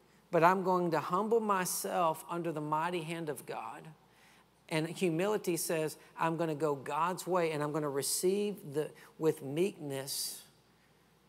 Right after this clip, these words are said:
the engrafted word." See, that word, when it gets in your heart, it just, man, it,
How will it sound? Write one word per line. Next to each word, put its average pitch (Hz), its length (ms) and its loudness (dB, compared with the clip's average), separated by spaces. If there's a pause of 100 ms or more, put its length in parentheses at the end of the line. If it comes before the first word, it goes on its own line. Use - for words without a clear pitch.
the 151 200 -2
engrafted 135 680 -8
word." 135 540 -8
See, 127 320 -4 (240)
that 135 180 0
word, 151 320 2
when 131 120 -4
it 135 120 -8
gets 143 220 0
in 131 80 -6
your 123 120 -6
heart, 131 360 -2
it 127 180 -8
just, - 280 -10 (340)
man, 123 180 -8
it, - 140 -12